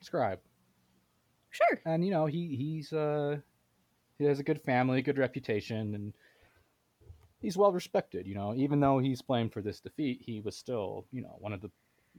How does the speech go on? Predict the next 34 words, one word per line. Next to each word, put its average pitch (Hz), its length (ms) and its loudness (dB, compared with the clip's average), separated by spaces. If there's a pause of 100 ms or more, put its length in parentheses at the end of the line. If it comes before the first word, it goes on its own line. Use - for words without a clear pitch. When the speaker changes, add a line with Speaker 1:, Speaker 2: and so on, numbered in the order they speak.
(120)
Speaker 1:
primary 113 360 0
men 104 140 -2
in 95 100 -8
Athens, 107 480 -8
you 101 60 -12
know. 104 280 -10 (200)
Um, 107 180 -20 (500)
and 120 80 -2
I 131 40 2
think 151 140 2
a 151 40 2
lot 143 120 4
of 139 80 0
people 135 220 2
understood 113 680 2
that 95 300 -2 (280)
this 127 180 -2
is 98 160 -8
the 104 100 -4
capricious - 560 -6
nature 113 420 -2
of 95 140 -4
the, 107 100 -6
of 98 200 -4
the 98 60 -8
mob, 107 400 2 (520)
not 113 320 -2
Speaker 2:
Sure. 117 80 -8 (200)
Speaker 1:
necessarily 98 460 -2
justice 98 580 -6
being 95 260 -10
done, 117 180 -8 (100)
you 90 80 -20
know. 95 180 -20